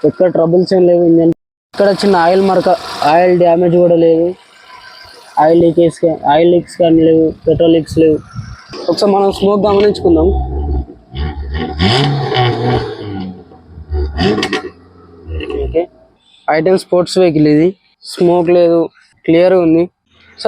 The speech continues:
ఇది ఫ్రెండ్స్, ఐ టెన్ స్పోర్ట్స్ వెహికల్ ఇది. మనకు థ్రాటిల్ చూసుకున్నాం, స్మోక్ చూసుకున్నాం, ఎటువంటి ఇష్యూస్ లేవు. మెయిన్ గా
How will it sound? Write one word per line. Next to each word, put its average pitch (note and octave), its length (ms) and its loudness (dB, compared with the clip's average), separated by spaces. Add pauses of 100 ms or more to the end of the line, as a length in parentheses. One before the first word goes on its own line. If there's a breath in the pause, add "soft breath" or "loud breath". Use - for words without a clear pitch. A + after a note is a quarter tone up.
(140)
ఇది A3 180 2
ఫ్రెండ్స్, A#3+ 280 0 (680)
ఐ - 100 2
టెన్ G#3 180 2
స్పోర్ట్స్ G3+ 340 -2
వెహికల్ G3 320 2
ఇది. F#3 140 4 (520)
మనకు E3 280 0
థ్రాటిల్ F3+ 360 2
చూసుకున్నాం, F#3+ 360 0 (100)
స్మోక్ F3+ 280 2
చూసుకున్నాం, F#3 360 0 (340)
ఎటువంటి F3+ 360 2
ఇష్యూస్ G3+ 320 -2
లేవు. F3+ 180 2 (600)
మెయిన్ G3 240 2
గా G#3+ 60 2